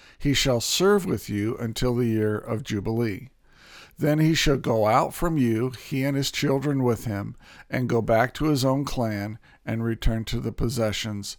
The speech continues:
of his fathers. For they are my servants." Now, who's talking here?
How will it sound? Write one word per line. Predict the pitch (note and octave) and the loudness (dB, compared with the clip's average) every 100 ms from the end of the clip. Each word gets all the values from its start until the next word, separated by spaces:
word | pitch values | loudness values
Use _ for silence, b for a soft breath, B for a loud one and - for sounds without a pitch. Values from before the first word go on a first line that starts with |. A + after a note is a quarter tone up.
| b b - | b b -8
of | G#2+ | -6
his | G2+ G2 - | -2 -4 -2
fathers. | - F2+ F2+ - - - B B B B B | 0 0 0 -10 -14 -18 B B B B B
For | - C#3+ B2+ | -6 0 0
they | A2+ C#3 D3+ F3 | 2 4 4 4
are | - C3+ B2 A#2+ A2 | 6 10 10 8 4
my | B2 B2 E3 F#3+ | -2 2 4 4
servants." | F3+ - B2 G2 F2+ G2 | 2 2 0 -2 -6 -8
Now, | - | -2
who's | B2+ A3+ | 0 0
talking | - F#3 F#3+ - D#3+ | 0 0 0 -2 -6
here? | F#2+ - | -6 -10